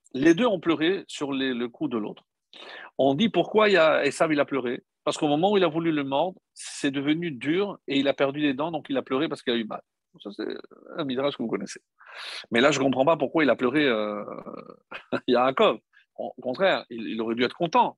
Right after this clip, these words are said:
puisque il a été protégé. Donc, il aurait pu le tuer en le mordant.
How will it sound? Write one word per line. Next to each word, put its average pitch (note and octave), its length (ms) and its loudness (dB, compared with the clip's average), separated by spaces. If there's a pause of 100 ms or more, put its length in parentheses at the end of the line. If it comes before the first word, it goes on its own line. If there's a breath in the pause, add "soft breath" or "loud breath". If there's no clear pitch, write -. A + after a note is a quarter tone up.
puisque B2 240 -6 (760 loud breath)
il A2+ 140 2
a - 20 6
été A2+ 160 2
protégé. E3+ 560 2 (160)
Donc, G#2 160 -6
il A2 100 -4
aurait A2 140 -2
pu C#3 140 -6
le A2+ 100 -2
tuer D3+ 260 2
en A2 200 -2
le A2 80 -8
mordant. C#3+ 400 0